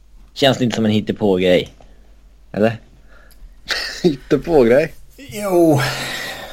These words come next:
Speaker 3: Eh, jag tror han kommer signa i Sharks.
Speaker 2: Mm.
Speaker 3: Marla släpper dem.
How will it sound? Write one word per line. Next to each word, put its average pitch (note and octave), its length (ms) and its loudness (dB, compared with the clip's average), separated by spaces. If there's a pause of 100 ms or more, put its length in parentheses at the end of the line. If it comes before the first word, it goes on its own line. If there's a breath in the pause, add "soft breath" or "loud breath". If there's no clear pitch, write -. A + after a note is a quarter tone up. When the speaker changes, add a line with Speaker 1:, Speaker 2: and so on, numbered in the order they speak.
(220 loud breath)
Speaker 3:
Eh, B2+ 880 2 (400)
jag D3 200 2
tror C#3+ 260 4
han C3 260 2
kommer B2+ 180 0
signa B2 540 0
i A#2 420 -6
Sharks. - 640 -12 (680 soft breath)
Speaker 2:
Mm. G#2+ 180 -6 (260)
Speaker 3:
Marla A#2+ 420 -4
släpper C3 380 -10
dem. C3 360 -10